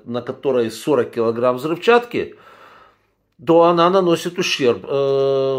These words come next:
сразу скажу, личное впечатление это было. Я не скажу вам точно время, я как бы не смотрел. Это было,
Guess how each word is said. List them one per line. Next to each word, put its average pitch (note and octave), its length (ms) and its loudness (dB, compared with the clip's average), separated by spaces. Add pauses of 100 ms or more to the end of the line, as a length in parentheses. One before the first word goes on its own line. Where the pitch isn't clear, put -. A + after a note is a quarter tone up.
сразу F3+ 320 2
скажу, D#3+ 320 -4
личное D#3+ 380 -2
впечатление D#3 560 -4
это C#3 120 -8
было. C3+ 200 -4
Я F3+ 160 -2
не E3+ 80 -6
скажу D3 260 -6
вам C3 100 -4
точно C3+ 280 -6
время, D3+ 300 -2
я A#2 40 -2
как A2+ 180 -14
бы A#2 120 -2
не A#2 80 -6
смотрел. E3+ 580 0 (320)
Это D3+ 240 -2
было, C3+ 480 0